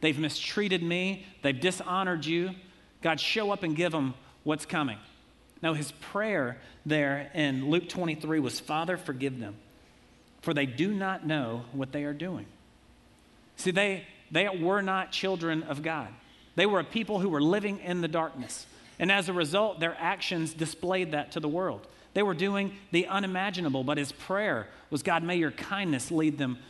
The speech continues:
to repentance." Not give them what they deserve, but God, may they come to you. May they come into a, a relationship with you. For people who did not like him. The Bible tells us that while we were still sinners,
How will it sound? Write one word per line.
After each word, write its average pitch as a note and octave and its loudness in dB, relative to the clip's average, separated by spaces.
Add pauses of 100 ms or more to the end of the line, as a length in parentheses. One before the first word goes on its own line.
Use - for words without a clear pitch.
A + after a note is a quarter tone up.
(160)
to D3+ 0
repentance." B2+ -4 (540)
Not E3+ 2
give E3 2
them E3 2
what D3 0
they D#3+ 0
deserve, D3 0
but B2+ -6
God, D3 -6
may E3 0
they D3 0
come D#3+ -4
to D3+ -2
you. B2 -2 (460)
May E3 4
they D#3 2
come F3 -2
into E3+ 0
a, B2+ 0 (240)
a D#3 2
relationship D3+ 0 (300)
with D#3+ 0
you. A#2+ 2
For C3 -4
people G3+ -4
who E3 0 (320)
did F3+ 2
not F3+ -2
like F3+ -2
him. A2 -10 (880)
The D#3 4
Bible G#3+ 4
tells G#3 2
us F3 0
that D#3 -2
while E3+ 2
we E3+ 0
were G3 -2
still F3 -6
sinners, D3+ -4